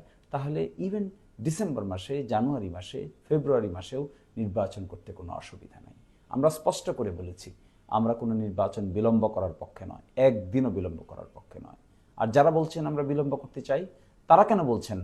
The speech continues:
না যে জুলাই সনদ আমরা এক্ষুনি বাস্তবায়ন চাই? এই কথা বলছেন না কেন? এই কথা যারা বলছেন না, তারাই তো নির্বাচন পিছনে ফেলার জন্য চেষ্টা করছেন, তারাই তো পুরনো পদ্ধতি ধরে রেখে চাচ্ছেন, তারাই তো সংস্কার চাচ্ছেন না।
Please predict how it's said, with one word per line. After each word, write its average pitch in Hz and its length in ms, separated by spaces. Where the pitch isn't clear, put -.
না - 60
যে 104 80
জুলাই 110 300
সনদ 139 400
আমরা 107 300
এক্ষুনি 156 340
বাস্তবায়ন - 580
চাই? - 140
এই - 180
কথা 175 140
বলছেন 170 320
না 175 160
কেন? 170 120
এই 147 160
কথা 165 160
যারা 160 200
বলছেন 160 420
না, 180 60
তারাই 185 280
তো 214 120
নির্বাচন 110 380
পিছনে 92 280
ফেলার 110 300
জন্য 87 180
চেষ্টা - 360
করছেন, - 280
তারাই 160 280
তো 196 80
পুরনো 170 380
পদ্ধতি 147 420
ধরে 117 160
রেখে 113 260
চাচ্ছেন, 110 300
তারাই 151 260
তো 196 60
সংস্কার 170 400
চাচ্ছেন - 480
না। - 80